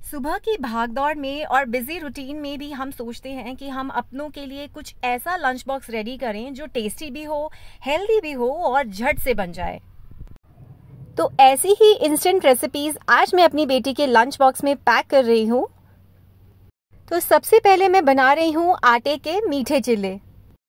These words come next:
ये झट से बनने वाली सुपर टेस्टी रेसिपी है जो बच्चे बहुत ही खुश होकर खाते हैं। तो चलिए शुरू करते हैं। सबसे पहले मैंने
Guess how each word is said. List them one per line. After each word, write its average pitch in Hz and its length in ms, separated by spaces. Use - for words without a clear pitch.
ये 294 280
झट 294 320
से 392 180
बनने 294 320
वाली 285 420
सुपर 302 400
टेस्टी 302 380
रेसिपी 240 420
है 277 240
जो 254 160
बच्चे 233 440
बहुत 226 340
ही 294 100
खुश 247 260
होकर 220 240
खाते 214 320
हैं। 254 220
तो 254 140
चलिए 262 420
शुरू 269 280
करते 254 320
हैं। 294 180
सबसे 285 360
पहले 381 320
मैंने 330 280